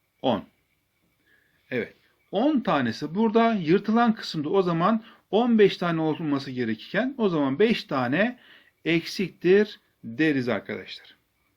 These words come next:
Dokuzuncu soru. Çiğdem elindeki kırmızı ve beyaz boyaları karıştırarak pembe boya elde etmek istiyor. İstediği tonu elde etmek için kırmızı boyayı boş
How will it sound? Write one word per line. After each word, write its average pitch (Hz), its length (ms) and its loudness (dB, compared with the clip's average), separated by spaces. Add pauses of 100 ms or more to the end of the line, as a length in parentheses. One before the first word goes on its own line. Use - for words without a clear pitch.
(1600)
Dokuzuncu 226 500 0
soru. 165 300 2 (3250)
Çiğdem 285 400 -2
elindeki 247 360 2
kırmızı 226 460 2
ve 240 120 0
beyaz 214 340 2
boyaları 160 760 0
karıştırarak 196 680 0
pembe 196 420 0
boya 190 200 0
elde 160 460 0
etmek 165 320 -6
istiyor. - 480 -14
İstediği 202 420 -4
tonu 190 260 -2
elde 156 220 4
etmek 240 320 -2
için 160 320 -6 (400)
kırmızı 208 480 0
boyayı 151 500 2
boş 220 400 0